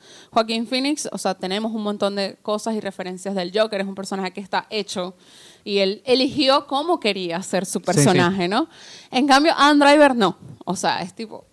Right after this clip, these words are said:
Speaker 1: esto.
Speaker 2: Sí.
Speaker 1: Y está muy bien hecho, de verdad que, de paso, a mí me gusta mucho Kramer versus Kramer.
Speaker 2: Sí.
Speaker 1: Eh, si alguna vez la, la viste.
Speaker 2: Sí,
Speaker 1: ¿La
Speaker 2: sí, sí,
Speaker 1: llegaste
Speaker 2: la
Speaker 1: a ver?
Speaker 2: del divorcio.
Speaker 1: La del divorcio y todo eso, bueno. Esto es un Kramer versus Kramer también.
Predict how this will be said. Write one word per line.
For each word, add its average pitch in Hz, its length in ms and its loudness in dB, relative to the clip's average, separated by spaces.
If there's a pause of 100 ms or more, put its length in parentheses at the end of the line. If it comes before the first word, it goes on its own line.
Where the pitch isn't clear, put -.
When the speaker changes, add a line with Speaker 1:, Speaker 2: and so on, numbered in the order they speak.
(160)
Speaker 1:
esto. - 460 -12 (300)
Speaker 2:
Sí. 123 240 -2 (100)
Speaker 1:
Y 226 540 -4
está 208 220 -8
muy 185 200 -4
bien - 160 -12
hecho, - 280 -16
de 190 100 0
verdad 196 380 2
que, 220 420 -8
de 233 120 0
paso, 285 380 2 (120)
a 233 80 -4
mí 247 80 0
me 254 80 0
gusta 277 280 2
mucho 277 800 2
Kramer 269 320 4
versus 247 280 4
Kramer. 160 360 -4 (120)
Speaker 2:
Sí. 131 220 -2 (200)
Speaker 1:
Eh, 180 380 -6
si - 120 -6
alguna 208 240 0
vez 226 80 -2
la, 233 160 -2
la 208 120 0
viste. 214 420 -4
Speaker 2:
Sí, - 160 0
Speaker 1:
¿La 254 80 4
Speaker 2:
sí, 285 60 4
sí, 254 60 4
Speaker 1:
llegaste 208 180 2
Speaker 2:
la 147 80 2
Speaker 1:
a 233 60 6
ver? 247 100 4
Speaker 2:
del 135 100 -4
divorcio. 135 400 -4
Speaker 1:
La 208 140 -4
del 208 100 -4
divorcio 254 500 8
y 208 40 -4
todo 180 180 -2
eso, 165 220 -8
bueno. - 160 -10 (160)
Esto 269 340 -2
es 330 220 2
un 285 100 4
Kramer 254 320 2
versus 226 240 -6
Kramer 359 480 -2 (560)
también. 226 400 0